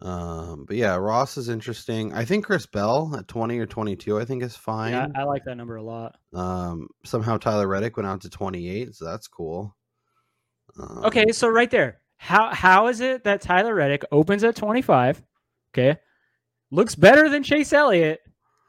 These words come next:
Speaker 1: They're
Speaker 2: and
Speaker 1: not taking
Speaker 2: his number
Speaker 1: money on
Speaker 2: gets
Speaker 1: him.
Speaker 2: longer?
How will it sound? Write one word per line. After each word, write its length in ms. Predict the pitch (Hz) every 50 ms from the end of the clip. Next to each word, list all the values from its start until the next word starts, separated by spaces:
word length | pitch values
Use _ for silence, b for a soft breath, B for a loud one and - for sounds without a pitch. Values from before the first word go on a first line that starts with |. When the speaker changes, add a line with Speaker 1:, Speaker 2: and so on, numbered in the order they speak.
| _ _ _ _ _ _ _ _ _ _ _ _ _ _ _ _ _ -
Speaker 1:
They're 180 | - - 190
Speaker 2:
and 60 | 117 117
Speaker 1:
not 120 | 120 110 - -
taking 180 | 120 117 - 247
Speaker 2:
his 100 | - -
number 220 | 269 277 - -
Speaker 1:
money 80 | - -
on 40 | -
Speaker 2:
gets 100 | - -
Speaker 1:
him. 60 | -
Speaker 2:
longer? 500 | 208 208 214 208 175 143 123 117 117 117